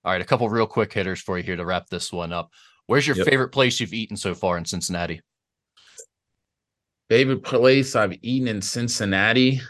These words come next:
Speaker 2: Uh, that's tough. That's tough. I'll go with the Eagle. I like the, I like the fried chicken over there.
Speaker 1: Yeah, fried chicken, the bacon, you can't go wrong there. Uh, I've read that you were getting your master's in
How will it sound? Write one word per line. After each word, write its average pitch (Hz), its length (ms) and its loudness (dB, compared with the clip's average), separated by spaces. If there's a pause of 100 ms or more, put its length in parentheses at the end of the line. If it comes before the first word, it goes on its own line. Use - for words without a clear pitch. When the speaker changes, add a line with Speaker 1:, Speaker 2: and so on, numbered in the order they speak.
(340)
Speaker 2:
Uh, 95 760 2 (1120)
that's 92 240 -4
tough. 104 340 2
That's 92 240 -2
tough. 101 420 0 (140)
I'll 101 100 0
go 110 200 8
with 104 140 4
the - 160 -4
Eagle. 95 440 -2 (180)
I 78 60 -10
like 85 260 -2
the, 80 80 -2
I 78 80 0
like 87 260 0
the 80 380 -6
fried 85 320 -2
chicken 80 300 -8
over 78 180 -6
there. 76 260 -6 (340)
Speaker 1:
Yeah, 85 240 -8
fried 92 260 -2
chicken, 95 300 -2
the 87 40 -2
bacon, 92 360 0
you 90 80 -2
can't 90 180 0
go 92 100 -2
wrong 90 300 0
there. 87 260 0 (280)
Uh, 113 340 6
I've 123 220 4
read 160 220 6
that 147 180 6
you 131 260 2
were 123 240 8
getting 123 240 2
your 117 140 2
master's 113 460 -2
in 107 60 -2